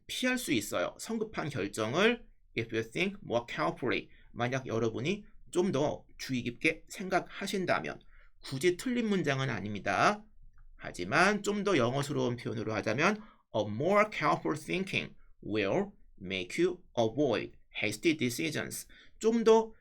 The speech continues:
주의 깊은 생각이 여러분을 성급한 결정을 피하도록 할 겁니다. 이게 더 자연스럽습니다.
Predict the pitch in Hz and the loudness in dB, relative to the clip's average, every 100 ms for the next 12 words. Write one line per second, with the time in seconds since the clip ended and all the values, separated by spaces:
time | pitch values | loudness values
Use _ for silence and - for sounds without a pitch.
0 | - - - 139 147 143 - 123 127 117 | -18 -8 0 2 2 0 -2 -4 -2 0
1 | 110 156 208 220 - - - - - - | 0 2 0 0 -10 -20 -20 -20 -20 -20
2 | - 127 120 113 104 127 202 220 - - | -10 -2 2 2 2 2 4 2 -2 -20
3 | - - 233 214 - 180 131 117 110 151 | -12 -6 -4 -4 -4 0 0 2 2 2
4 | 214 - - 196 170 139 156 - 208 254 | 0 -2 -8 -2 0 0 -2 -4 -4 0
5 | 247 143 123 135 120 85 - - - - | 0 4 8 10 10 6 2 -8 -20 -20
6 | - - - - - 143 185 220 214 175 | -20 -20 -20 -20 -8 -4 4 4 4 0
7 | - 104 117 - - - - - - | -2 -2 -2 -6 -10 -10 -12 -14 -16